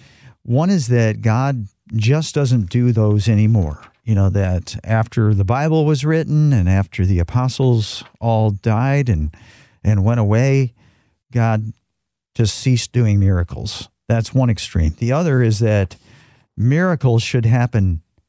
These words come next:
every single day because that's what happens in the Bible. I mean, you should be able to walk up to Lake Michigan and part those waters. You know, that's how often miracles should happen and what should happen.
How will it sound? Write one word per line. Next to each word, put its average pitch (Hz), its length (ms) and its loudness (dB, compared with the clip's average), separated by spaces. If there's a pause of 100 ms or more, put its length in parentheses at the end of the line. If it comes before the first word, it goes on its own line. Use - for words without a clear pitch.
(200)
every 165 240 0
single 123 320 0
day 110 320 0
because 90 560 0 (640)
that's 127 340 -2
what 101 100 2
happens 104 440 2
in 95 100 2
the 85 80 0
Bible. 95 500 -2 (280)
I 107 80 -2
mean, 104 180 2
you 117 100 4
should 147 180 -2
be 156 80 2
able 127 180 0
to 110 60 2
walk 107 340 0
up 98 180 -2
to 90 240 0
Lake 95 300 0
Michigan 98 500 2
and 80 220 2
part 113 320 0
those 92 440 0 (160)
waters. 101 640 -2 (160)
You 104 120 0
know, 85 240 0
that's 107 340 0
how 101 220 0
often 101 420 -2
miracles 101 480 0
should 87 160 -4
happen 98 400 0
and 90 180 2
what 107 200 -2
should 139 240 0
happen. 87 460 -4